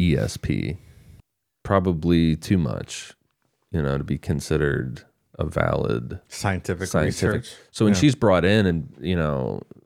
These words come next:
Speaker 1: later on in nineteen ninety-five to research it, I think there's flaws with her in that Ray Hyman guy points them out.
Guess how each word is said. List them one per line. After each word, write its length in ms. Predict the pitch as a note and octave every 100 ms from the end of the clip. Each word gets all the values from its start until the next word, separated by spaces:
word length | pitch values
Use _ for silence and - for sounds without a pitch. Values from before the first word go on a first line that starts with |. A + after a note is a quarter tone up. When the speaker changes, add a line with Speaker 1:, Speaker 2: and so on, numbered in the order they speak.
| _ F2+
Speaker 1:
later 320 | E2+ D#2+ D2+
on 220 | F2+ F#2
in 120 | C#2
nineteen 360 | D2 D2+ - D2
ninety-five 640 | D2 C#2 - D2+ D#2+ D#2+
to 120 | - B1
research 600 | B1 E2+ - A1+ - -
it, 240 | C#2+ C#2 - _ _ _ _ _ _ _ _ -
I 40 |
think 200 | F#2+ F2
there's 200 | E2+ D2+
flaws 460 | - D#2 E2 F2 C#2+
with 180 | B1+
her 140 | D2 C#2
in 100 | C#2
that 260 | C2 C2 - _ _
Ray 260 | F2 E2 D2
Hyman 400 | D2+ D#2 E2 D2
guy 200 | C#2+ C#2
points 420 | - D#2 D2 -
them 160 | B1+ C#2+
out. 400 | E2 D#2 C#2+